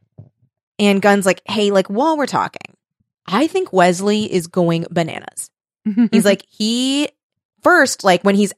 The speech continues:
Speaker 1: he just drinks all the time.
Speaker 2: Yep.
Speaker 1: When he's not here. And then when he's here, he's just, like, obsessed with Illyria. Um, and Gun-, or Angel's like, "Okay, well, let's get rid of Illyria then.
Speaker 2: Yeah.
Speaker 1: I don't want her here."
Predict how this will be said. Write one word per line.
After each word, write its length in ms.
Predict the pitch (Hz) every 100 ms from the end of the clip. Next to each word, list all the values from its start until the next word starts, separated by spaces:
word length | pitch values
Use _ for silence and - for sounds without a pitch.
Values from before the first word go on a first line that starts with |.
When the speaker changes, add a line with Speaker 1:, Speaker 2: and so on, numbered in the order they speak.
| -
Speaker 1:
he 220 | 214 220
just 200 | 262 190
drinks 280 | 196 175 -
all 160 | 190 170
the 60 |
time. 380 | 160 - - 185 _
Speaker 2:
Yep. 240 | 185 170
Speaker 1:
When 120 | 202 202
he's 140 | 196
not 180 | 185 156
here. 360 | 143 - - - _ _ _ -
And 140 | 240
then 120 | 247
when 100 | 226
he's 180 | 208 180
here, 600 | - 311 262 180 156 175 _ _ _
he's 320 | 220 214 -
just, 400 | - 214 - 202
like, 300 | 196 175 - _ _ -
obsessed 880 | 208 180 - - - 196 175 -
with 120 | 185 -
Illyria. 420 | 170 117 76 50 - _ _ _ _ -
Um, 680 | 196 185 180 175 175 170 170 _ _ _ _ -
and 540 | 196 190 180 175 170
Gun-, 320 | 233 240 226 -
or 160 | 190
Angel's 500 | - 247 269 202 180
like, 360 | 170 170 170 -
"Okay, 300 | 208 208 165
well, 180 | 170 175
let's 220 | 180 202
get 140 | - 123
rid 140 | 120
of 100 | 117
Illyria 280 | 101 64 69
then. 280 | 62 - 175 _
Speaker 2:
Yeah. 240 | 196 185 135 _ _ _ _ -
Speaker 1:
I 80 |
don't 120 | 196 190
want 120 | 165
her 60 |
here." 160 | 151 -